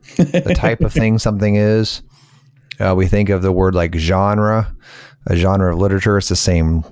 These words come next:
Speaker 1: root. Um, so it's how you classify something, or it's, it's a way to talk about something. So the genus,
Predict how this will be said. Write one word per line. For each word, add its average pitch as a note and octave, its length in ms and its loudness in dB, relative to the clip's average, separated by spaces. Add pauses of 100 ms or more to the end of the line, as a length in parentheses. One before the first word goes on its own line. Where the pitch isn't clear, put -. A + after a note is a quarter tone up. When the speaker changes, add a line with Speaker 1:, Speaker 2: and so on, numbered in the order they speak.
(160)
Speaker 1:
root. F#2 360 0 (800)
Um, F2 380 0
so F#2+ 320 0
it's G2 120 -2
how A#2 100 0
you A2 100 0
classify G#2+ 520 0
something, A2 540 -2 (560)
or F2 180 2
it's, - 220 -4
it's - 180 -4
a F2 60 0
way F2+ 140 2
to - 40 -4
talk F#2 200 0
about G2 180 0
something. F#2+ 460 0 (240)
So G2 360 0
the F#2 140 0
genus, A2 720 -2